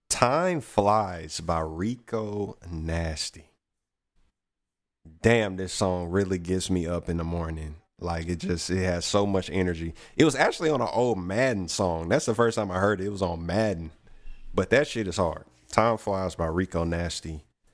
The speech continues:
Um, wh-, a song that came on in my top ten, man. You know, this probably gonna be very apropos for people who listen to this podcast, but Yikes by Nicki Minaj. That's actually number ten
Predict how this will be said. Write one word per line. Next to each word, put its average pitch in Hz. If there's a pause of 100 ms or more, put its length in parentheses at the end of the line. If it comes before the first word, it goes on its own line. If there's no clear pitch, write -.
(380)
Um, 78 (1600)
wh-, 101 (300)
a 110
song 180
that 151
came 147
on 139
in 127
my 107
top 127
ten, 131
man. 98
You 117
know, 101
this 123
probably 123
gonna 101
be 98
very 104
apropos 101
for 87
people 95
who 87
listen 92
to 92
this 85
podcast, 90
but 82
Yikes 95
by 87
Nicki 123
Minaj. 90
That's -
actually 107
number 95
ten -